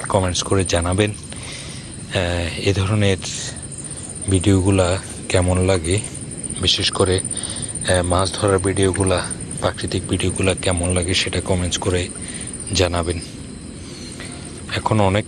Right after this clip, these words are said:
রাত, এই রাতের বেলা এস-, এসেছি আপনাদেরকে মাছ ধরা দেখানোর জন্য। যারা পেজে নতুন রয়েছেন, পেজটি ফলো করে সাথে থাকবেন। আর যারা YouTube থেকে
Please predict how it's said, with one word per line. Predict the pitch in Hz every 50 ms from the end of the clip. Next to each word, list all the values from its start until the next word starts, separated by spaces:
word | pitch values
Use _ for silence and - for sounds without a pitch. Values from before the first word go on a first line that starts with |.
| - -
রাত, | 90 80 - - - - - - - - - - - - - - - -
এই | 98 95 95
রাতের | 87 92 82 80 - 95 90
বেলা | 85 92 90 87 87 85 - - - - - - - - - - - - - - - -
এস-, | - - 98 90 - - - - -
এসেছি | - 95 - - - 92 - - - 107 95 95 - -
আপনাদেরকে | 95 - 98 92 87 90 80 - - 92 87 - - - -
মাছ | 101 90 85 82 82 80
ধরা | - - 95 92 90
দেখানোর | 87 90 85 - - 92 87 87 82
জন্য। | 78 98 92 90 98 127 151 - - - - - - - - - - - - - - - - - - - - - - - - - - - - - - - - - - -
যারা | 107 101 98 95 95 95 92 92 - -
পেজে | - 104 95 87 110 104
নতুন | 110 113 110 - 113 117
রয়েছেন, | 113 117 117 107 - - - 131 127 120
পেজটি | - - 85 - - - - 98 95 95 104 - - - - - - - - - - - - -
ফলো | - - - - 98 92 95
করে | 92 - - 104 95 104 110 113 - - - - - - - - - -
সাথে | - - - 98 - - 98
থাকবেন। | - - 107 107 107 113 123 127 135
আর | 120 98
যারা | 90 - 104 92 95
YouTube | 95 92 90 - - - 110 - - -
থেকে | - 104 95 - 110 104 -